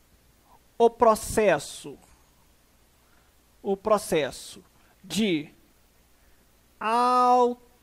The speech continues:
alterabilidade, o processo de alteração,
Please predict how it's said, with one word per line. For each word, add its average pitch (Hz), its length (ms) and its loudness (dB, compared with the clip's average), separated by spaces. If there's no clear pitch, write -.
alterabilidade, 196 1400 2
o 262 80 -10
processo 170 440 -6
de 170 240 -2
alteração, 185 1160 0